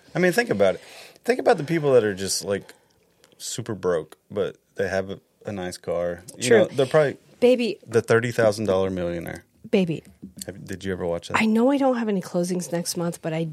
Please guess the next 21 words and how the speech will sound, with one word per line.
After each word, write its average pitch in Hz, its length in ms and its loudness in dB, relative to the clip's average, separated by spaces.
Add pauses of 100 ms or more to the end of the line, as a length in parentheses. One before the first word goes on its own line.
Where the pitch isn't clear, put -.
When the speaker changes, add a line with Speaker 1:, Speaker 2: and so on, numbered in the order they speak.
(120)
Speaker 2:
did 254 280 -2
just 254 240 -6
buy 226 140 -4
a 220 80 0
Bugatti 170 520 -4
yesterday. - 540 -12 (380)
Speaker 1:
Mm, - 800 -20
I'm, - 540 -16
Bugattis 208 480 -8
are 90 80 -6
kinda - 280 -14
stupid. - 680 -10
Speaker 2:
What's 214 180 -4
that 262 160 0
song? 262 320 -2 (680)
"I'm 285 200 0
in 254 120 0
love 277 340 2
with 320 180 -2
a 262 40 2
Bugatti." 247 800 2